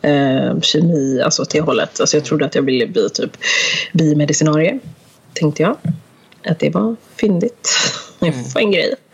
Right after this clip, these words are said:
Speaker 2: <laughs>
Speaker 1: Men, eh, jag träffade faktiskt, eh, eller träffade, jag hade kontakt med kärleken då,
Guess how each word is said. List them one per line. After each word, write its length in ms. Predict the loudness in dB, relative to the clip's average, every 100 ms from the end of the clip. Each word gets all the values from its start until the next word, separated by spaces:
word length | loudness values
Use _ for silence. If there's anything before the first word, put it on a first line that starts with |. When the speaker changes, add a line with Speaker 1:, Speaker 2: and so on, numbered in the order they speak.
| -14 -4
Speaker 2:
<laughs> 800 | -2 0 -2 -8 _ _ _ _
Speaker 1:
Men, 480 | 0 2 2 0 0
eh, 280 | 0 -2 0
jag 260 | 0 0
träffade 280 | -2 -4 -4
faktiskt, 720 | -4 -8 -6 -6 -8 -12 -6
eh, 280 | -2 -2 -2 -4 -8 -8
eller 260 | 0 0 0 -4 _ -4
träffade, 360 | -4 -4 -2
jag 80 | 0
hade 220 | 0 -2
kontakt 580 | -2 -2 -4 -8 -10 -4
med 400 | -2 0 -2 -2
kärleken 640 | -2 0 2 0 0 -2
då, 220 | 0 -2